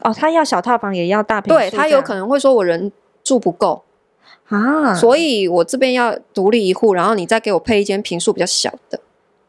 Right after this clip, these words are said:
Speaker 1: 哦。
Speaker 2: 然后他不一定真的自己住，他就会拿来出租。
Speaker 1: 嗯。
Speaker 2: 那你觉得这样生活品质？<laughs>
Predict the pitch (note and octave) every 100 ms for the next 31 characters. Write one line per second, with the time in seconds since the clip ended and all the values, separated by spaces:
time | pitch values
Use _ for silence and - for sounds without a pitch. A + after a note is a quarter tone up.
0 | _ _ - - - G#3+ A3 A#3 B3 B3+
1 | C4 B3+ A#3+ F#3 G3+ C#4+ C#4 A#3+ B3+ C4
2 | C#4+ B3 A#3+ A3+ G#3 G3+ F3 - F#3+ -
3 | G#3+ G#3 G#3 A3 F3 D#3+ E3 D#3+ - F3
4 | E3+ F#3 E3 F3 _ - A3 G3 B2+ A2
5 | F3+ _ _ _ _ C#4 A#3+ G3 F#3 F3+
6 | F3 F3+ G3+ G3+ A#3 G3+ G3+ G3 E3+ -
7 | B3 - - F#3+ - - - C#4 - F#4
8 | F4+